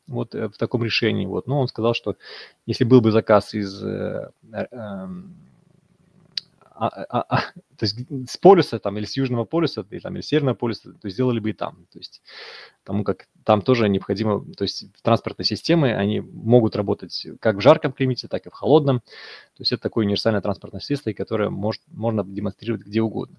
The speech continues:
Вот. Ну и также мы видели недавно ролики по освоению Арктики. Тоже очень интересное такое направление по освоению новых, э, территорий.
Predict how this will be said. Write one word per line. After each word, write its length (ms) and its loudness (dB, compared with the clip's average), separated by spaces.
Вот. 180 -12
Ну 80 0
и 20 -6
также 260 0
мы 100 -4
видели 260 -4
недавно 460 -8
ролики 440 0
по 80 -6
освоению 640 0
Арктики. 540 -2
Тоже 220 -2
очень 280 0
интересное 420 -4
такое 220 -8
направление 560 -2
по 100 -14
освоению 320 -8
новых, 440 -6
э, 240 -16
территорий. 560 -2